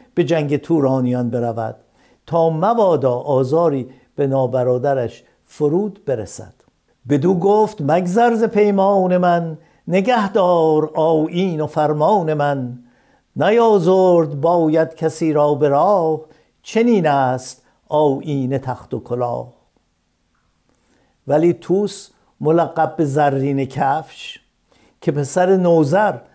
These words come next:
پادشاه ایران بود و به خاطر نداشتن فر ایزدی بزرگان ایران با سلطنتش مخالفت کرده بودند، به خاطر کینهٔ درونی و بی‌لیاقتی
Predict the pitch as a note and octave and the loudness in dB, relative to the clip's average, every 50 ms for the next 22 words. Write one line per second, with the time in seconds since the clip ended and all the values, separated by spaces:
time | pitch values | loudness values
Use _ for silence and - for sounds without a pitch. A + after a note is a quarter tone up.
0 | _ _ _ _ - D#3+ E3 D#3+ D#3 C3+ D3 C3 - - G3+ A3+ A3+ F#3+ F#3+ F3 | _ _ _ _ -4 0 2 2 2 0 -2 -4 0 0 2 2 2 2 2 2
1 | D#3+ C#3+ C#3 C3+ C#3 C3 C3 A#2+ A#2+ C3 C#3 D3 D3+ D3+ - _ _ _ _ _ | 2 2 0 0 0 0 -2 -2 -2 -4 -4 -4 -6 -10 -14 _ _ _ _ _
2 | _ - D3+ E3 D3+ E3+ D#3+ - - D#3 D#3+ D#3+ D3+ D3+ - F#3+ G3+ A3 G#3+ G#3 | _ -2 -2 0 0 0 -4 -2 0 0 0 0 0 0 -2 0 0 0 0 2
3 | G3 F3 D3 D#3+ D#3+ D#3 D#3 C#3 - - - F3 F#3+ G#3+ G3+ G3+ - - - F#3+ | 0 0 2 2 2 2 2 0 -2 -4 -4 -2 -2 -2 -2 -4 -4 -2 0 0
4 | G#3+ G#3+ G#3 G#3 G#3 F#3+ F3 E3 D3+ C#3 D#3+ D3+ C#3 E3 G#3+ G3 C#3 - - - | 2 2 4 2 2 2 2 -2 -2 0 0 0 0 0 -2 -4 -4 -6 -12 -20
5 | _ _ _ _ _ - - D#3+ D#3 C#3+ F3 E3+ D3+ C#3+ D3+ F3+ G3+ G#3+ A3 G#3+ | _ _ _ _ _ -4 0 0 2 4 4 2 2 2 0 0 2 2 2 2
6 | G#3 G3 F3+ D#3 D#3 D#3 F#3 G3+ G3 D#3 B2 - - _ _ _ - D#3+ E3 E3 | 0 0 0 0 2 2 2 0 0 -2 -6 -12 -16 _ _ _ -2 0 2 2
7 | E3 E3 - E3 D#3+ C#3 - D3+ D3+ D3+ D3+ C3+ - D3+ C#3+ - - C#3 C3+ G#2 | 0 0 0 -2 -2 -2 -4 -4 -4 -2 -2 -2 -2 -4 -6 -6 -6 -10 -8 -4
8 | A#2 D3 C#3+ C3 C3 - - C3+ B2 - - C3+ C#3 C3 B2 C3+ B2+ B2 B2+ B2 | -2 -2 -2 -2 -2 -2 -2 -4 -4 -4 -4 -4 -4 -2 -2 -4 -4 -4 -6 -4
9 | A2+ B2+ C3 C#3 D3 D#3+ F3 F3+ _ _ _ _ _ _ _ _ _ - E3+ E3+ | -4 -4 -4 -4 -6 -8 -10 -14 _ _ _ _ _ _ _ _ _ -4 -4 -4
10 | - - F3 F3 E3 D#3 D#3+ - G#3 A#3+ B3+ - - - - G3+ F#3+ F#3 G3+ A3 | -2 0 0 2 2 2 2 2 0 0 0 -2 -6 -6 -4 -2 -2 0 0 0
11 | A#3 A3+ F#3+ F#3+ E3+ D#3+ D3+ D3+ D3 C#3+ C3 A#2 G#2+ - - _ _ _ - - | 0 0 0 0 0 0 0 0 0 -2 -4 -4 -6 -10 -18 _ _ _ -6 -2
12 | F3 F#3 E3+ D3+ E3+ F#3+ F#3+ F#3 E3+ F3 F3 F3 E3 E3 D#3 D#3 D#3 D3 D3+ - | 0 0 0 0 -2 0 0 2 4 4 4 4 4 2 0 0 0 -2 -2 -2
13 | G3+ G3 C#3+ G#2 - - | -2 -2 -2 -4 -8 -14